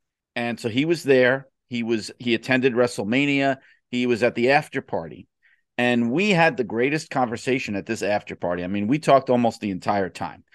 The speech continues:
At the time, he was representing the C A C. And so he was also trying to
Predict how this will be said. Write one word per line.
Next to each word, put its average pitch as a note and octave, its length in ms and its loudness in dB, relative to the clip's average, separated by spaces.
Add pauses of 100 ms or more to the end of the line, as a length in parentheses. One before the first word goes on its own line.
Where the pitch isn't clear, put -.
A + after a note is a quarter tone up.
(280)
At - 140 -2
the A2 80 -2
time, D#3+ 280 6
he D3 100 6
was B2+ 160 6
representing A2 580 2
the G2 80 -4
C A#2+ 220 -2
A G2 120 0
C. - 400 -10
And G#2+ 200 -2
so G#2+ 280 4
he A#2 100 2
was A#2+ 140 0
also C#3 260 4
trying A#2 480 2
to G2+ 340 2